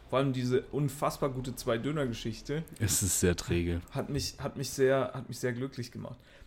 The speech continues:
Speaker 1: Brauchst du ein bisschen, brauchst du ein bisschen Wettkampf?
Speaker 2: Wettkampf? Nee,
Speaker 1: Brauchst du ein bisschen
Speaker 2: glaub ich nicht.
Speaker 1: Spannung?
Speaker 2: Spannung?
Speaker 1: Ja, brauchst du, du brauchst,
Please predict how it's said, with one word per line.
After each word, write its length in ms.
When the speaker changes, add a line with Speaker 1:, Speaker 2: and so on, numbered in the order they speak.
Speaker 1:
Brauchst 360
du 40
ein 100
bisschen, 460
brauchst 220
du 40
ein 40
bisschen 260
Wettkampf? 580
Speaker 2:
Wettkampf? 760
Nee, 140
Speaker 1:
Brauchst 200
du 40
ein 80
bisschen 260
Speaker 2:
glaub 40
ich 60
nicht. 100
Speaker 1:
Spannung? 440
Speaker 2:
Spannung? 560
Speaker 1:
Ja, 160
brauchst 320
du, 140
du 160
brauchst, 420